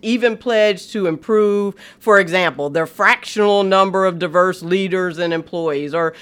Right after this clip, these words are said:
some promised to financially invest and support more diverse-owned businesses and vendors.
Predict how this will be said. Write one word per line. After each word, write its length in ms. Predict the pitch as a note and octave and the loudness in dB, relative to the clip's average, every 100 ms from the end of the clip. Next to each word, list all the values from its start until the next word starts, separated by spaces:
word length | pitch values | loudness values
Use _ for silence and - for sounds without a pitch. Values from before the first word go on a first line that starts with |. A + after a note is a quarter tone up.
| - | -20
some 380 | - C#4 D4 D#4+ | -4 4 4 4
promised 520 | D4 C4 B3+ A#3+ A3+ | 0 2 2 2 -2
to 80 | G3 | -8
financially 800 | - E3+ E3 F3 G#3+ G#3 G3+ F#3+ | -2 0 2 2 0 -2 -2 0
invest 500 | D#3+ C3 F3 E3 - | 0 2 0 0 -6
and 100 | D#3 | -8
support 540 | D#3+ E3+ - D#4 E3+ | -6 -10 -2 2 2
more 220 | D3 F3+ F3 | 2 0 0
diverse-owned 960 | D#3 C3+ F3+ G3 - - F#3 F#3 F3 | -2 0 0 0 -4 -2 2 4 2
businesses 640 | C#3+ F#3+ F#3+ G3 F#3+ F#3+ D#3+ | 0 -2 -2 -6 -6 -6 -6
and 140 | D#3+ | -4
vendors. 440 | E3+ F3 D#3 D3+ | -4 -4 -6 -12